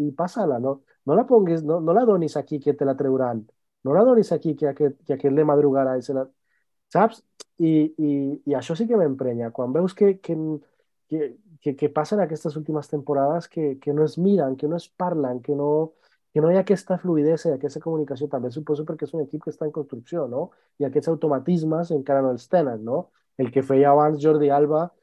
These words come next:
que pugia, pujava corrent com un possés i, i fotia el, el, el xut i sabia que allí arribaria el Messi.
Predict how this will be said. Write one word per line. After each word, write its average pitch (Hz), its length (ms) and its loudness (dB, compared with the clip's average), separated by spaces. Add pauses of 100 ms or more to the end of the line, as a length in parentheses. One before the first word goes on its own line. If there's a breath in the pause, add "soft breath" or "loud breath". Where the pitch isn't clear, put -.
(220)
que 143 120 2
pugia, 143 720 4
pujava 143 640 2
corrent 151 560 -2
com 135 240 -6
un 143 160 -6
possés 175 640 2 (400)
i, 147 100 2 (240)
i 143 140 0 (180)
fotia 147 400 0
el, 156 140 2 (100)
el, 143 140 -2 (340)
el 135 160 -2
xut 208 380 4
i 151 180 -4
sabia 135 400 0
que 175 80 2
allí 156 160 4
arribaria 170 400 2
el 117 80 -6
Messi. 135 300 -6